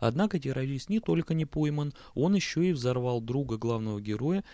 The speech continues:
лишив последнего каких-либо шансов на спасение. Пятое. Главный герой чудом находит спасительное решение и успевает эвакуировать всех пассажиров буквально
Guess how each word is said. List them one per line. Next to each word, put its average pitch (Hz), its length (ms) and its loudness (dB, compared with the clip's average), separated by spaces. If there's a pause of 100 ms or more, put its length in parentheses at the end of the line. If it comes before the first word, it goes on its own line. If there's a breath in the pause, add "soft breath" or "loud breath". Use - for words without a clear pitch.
(140 loud breath)
лишив 127 460 -2
последнего 151 600 -4
каких-либо 135 580 -6
шансов 120 400 -6
на 117 100 -6
спасение. 107 580 -10 (840 loud breath)
Пятое. 160 460 2 (320 loud breath)
Главный 160 440 2
герой 135 340 2
чудом 139 440 -2
находит 120 420 -4
спасительное 113 580 -4
решение 113 540 -2
и - 20 -2
успевает 117 560 -2
эвакуировать 113 600 -4 (180 loud breath)
всех - 240 -4
пассажиров 113 540 -2
буквально 131 500 -2